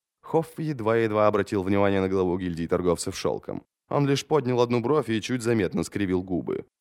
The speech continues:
Каулт ждал приветствия, подобающего его положению, но ничего подобного не последовало.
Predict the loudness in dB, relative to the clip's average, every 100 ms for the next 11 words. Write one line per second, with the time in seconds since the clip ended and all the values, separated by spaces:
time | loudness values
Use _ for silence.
0 | _ 0 2 4 2 0 -6 -4 0 0
1 | 0 -2 -2 -4 -4 -4 -2 -2 0 0
2 | 0 -2 -2 2 2 2 2 2 0 0
3 | -2 -2 _ _ -4 0 0 0 -2 0
4 | 0 0 -2 -2 -2 -2 -6 -6 -8 -8
5 | -10 -12